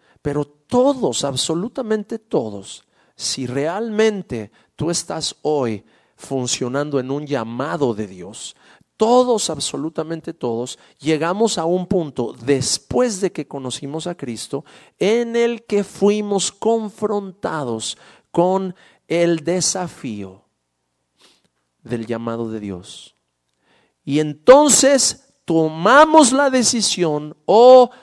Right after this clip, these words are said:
de aceptar el llamado y abrazarlo con todo nuestro corazón o decir,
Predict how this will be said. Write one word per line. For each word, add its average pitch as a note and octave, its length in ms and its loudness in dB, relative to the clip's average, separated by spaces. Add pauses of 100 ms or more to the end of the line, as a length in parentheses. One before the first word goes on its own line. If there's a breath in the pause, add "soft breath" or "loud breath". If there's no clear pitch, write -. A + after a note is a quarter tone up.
(120 loud breath)
de E3 240 2
aceptar G#3 1120 0
el C4 180 2
llamado G3 560 0
y D3+ 120 -2
abrazarlo A3 1040 4
con F#3+ 240 -4
todo A#3+ 340 6
nuestro G3+ 340 -4
corazón F#3 520 -4 (240 loud breath)
o C4+ 340 12
decir, G#3+ 640 2